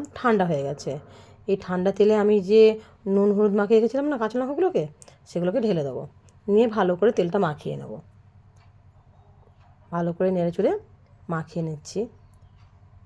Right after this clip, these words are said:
একটু ভিডিওটা প্রবলেম হয়ে গেছে, তো কিছু করার নেই বন্ধুরা।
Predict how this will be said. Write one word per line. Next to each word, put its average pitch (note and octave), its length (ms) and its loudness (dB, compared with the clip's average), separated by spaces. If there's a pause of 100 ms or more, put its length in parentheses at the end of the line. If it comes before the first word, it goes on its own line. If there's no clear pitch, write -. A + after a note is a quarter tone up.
(1700)
একটু - 260 -4 (260)
ভিডিওটা F#3 300 0 (100)
প্রবলেম F3+ 420 0
হয়ে F3+ 240 0
গেছে, E3+ 260 -6 (640)
তো - 140 -14
কিছু F#3 140 -6 (100)
করার F3+ 240 4
নেই F3 140 -2
বন্ধুরা। F3 280 0